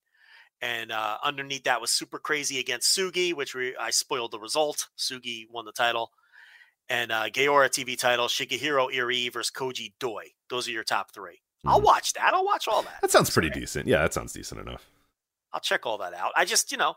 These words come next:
Speaker 1: All Japan these days is on the bottom of the pile. I can't, especially this week. My God, there's so much to get to,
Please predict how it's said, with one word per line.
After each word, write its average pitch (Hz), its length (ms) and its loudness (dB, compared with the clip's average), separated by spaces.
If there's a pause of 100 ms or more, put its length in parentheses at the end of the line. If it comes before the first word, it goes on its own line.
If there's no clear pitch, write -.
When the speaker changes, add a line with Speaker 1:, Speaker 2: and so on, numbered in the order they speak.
(340)
Speaker 1:
All 214 180 8
Japan 233 440 0
these 165 220 -6
days 143 320 -6
is 147 100 -6
on 175 100 -4
the 160 60 -8
bottom 185 300 6
of 175 40 -6
the 160 60 -4
pile. 170 460 0
I 113 120 -4
can't, 185 360 -4 (720)
especially 311 460 6
this 196 220 2
week. 165 400 -4
My 131 140 0
God, 208 320 8
there's 135 120 -2
so 208 140 2
much 196 160 -2
to 143 80 -8
get 160 240 0
to, 98 240 -8